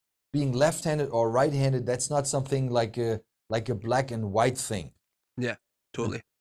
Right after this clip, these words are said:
Speaker 1: You have many different degrees, and somewhere in the middle, you have ambidextrous people, but, but that is actually super hard to find. And, uh, and, uh,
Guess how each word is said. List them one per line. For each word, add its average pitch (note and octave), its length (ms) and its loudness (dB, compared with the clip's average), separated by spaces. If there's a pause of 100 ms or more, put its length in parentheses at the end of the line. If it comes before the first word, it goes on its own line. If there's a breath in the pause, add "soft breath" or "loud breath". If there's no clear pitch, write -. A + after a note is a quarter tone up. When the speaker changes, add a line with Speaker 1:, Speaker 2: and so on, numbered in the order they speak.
(280)
Speaker 1:
You C#3+ 80 0
have C#3 280 2
many E3 360 0
different D3 460 -2
degrees, C3 680 2
and B2 140 -2
somewhere F#3+ 340 4
in D3+ 100 2
the B2+ 100 2
middle, C#3 420 4 (240 loud breath)
you A#2+ 120 -2
have A#2+ 540 2
ambidextrous B2+ 880 2 (100)
people, D3+ 480 2 (320 loud breath)
but, B2+ 280 4 (380)
but B2+ 200 0 (340)
that C#3 520 4
is B2+ 540 0 (180)
actually C3 340 0
super F3+ 480 -2
hard B2+ 320 4
to B2 80 -4
find. C3 640 0
And, A#2 240 -4
uh, A#2 280 4 (540)
and, A2+ 180 -4
uh, A2+ 260 2